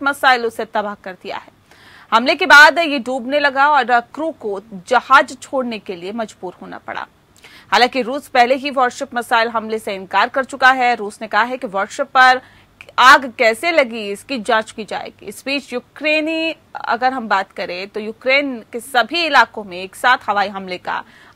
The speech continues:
अलर्ट भी घोषित कर दिया गया है। राजधानी कीव में शुक्रवार ब्ल-, सुबह ब्लास्ट की जानकारी मिली। यहां एक के बाद एक तीन विस्फोटक हुए।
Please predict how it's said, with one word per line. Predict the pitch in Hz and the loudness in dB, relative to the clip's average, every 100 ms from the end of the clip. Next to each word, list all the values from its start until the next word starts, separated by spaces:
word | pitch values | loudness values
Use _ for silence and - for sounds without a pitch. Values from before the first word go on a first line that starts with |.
| - | 2
अलर्ट | 240 214 247 | 4 4 2
भी | 240 247 | 0 -10
घोषित | 214 196 202 | -10 -10 -12
कर | - 180 | -14 -16
दिया | _ - - | _ -14 -12
गया | - | -12
है। | - - _ - - _ | -14 -16 _ -20 -20 _
राजधानी | 202 233 247 285 | 2 4 6 2
कीव | 302 285 294 294 | 0 -6 -6 -4
में | 311 | -4
शुक्रवार | - 277 262 247 233 | -4 -4 0 4 4
ब्ल-, | 208 190 196 - | 2 -6 -14 -14
सुबह | - 277 277 330 | -10 -4 4 4
ब्लास्ट | 226 214 214 - | 4 2 0 -6
की | 240 | -10
जानकारी | 220 196 196 - 233 | -4 -4 -4 -6 -6
मिली। | 254 240 233 - - _ | -8 -8 -10 -14 -20 _
यहां | 180 233 247 277 285 | 0 2 4 4 4
एक | 262 | 0
के | 277 | 2
बाद | 240 240 220 | 6 6 6
एक | 220 214 | 0 -2
तीन | 220 233 220 | -6 -8 -10
विस्फोटक | 202 202 - 220 240 285 - | -10 -14 -10 -8 -6 -6 -4
हुए। | 269 254 | -2 0